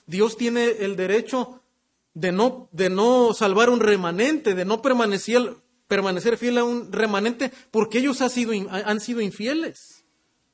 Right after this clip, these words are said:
Dios es justo en castigarlos,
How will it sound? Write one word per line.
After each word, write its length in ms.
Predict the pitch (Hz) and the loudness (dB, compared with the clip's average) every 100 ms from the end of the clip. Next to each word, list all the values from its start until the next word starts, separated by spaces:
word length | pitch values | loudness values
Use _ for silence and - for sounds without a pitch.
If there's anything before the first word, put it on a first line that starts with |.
| _ _ _ _ _ _ _ _ _ _ _ _ _ _ _ - | _ _ _ _ _ _ _ _ _ _ _ _ _ _ _ -6
Dios 260 | 185 220 | -2 0
es 140 | 247 240 | -2 -4
justo 340 | 247 254 262 | -4 -2 -2
en 80 | 269 | -2
castigarlos, 1160 | 254 220 - 170 196 247 269 285 269 - - | -2 -4 -6 -2 0 0 -2 -6 -8 -18 -20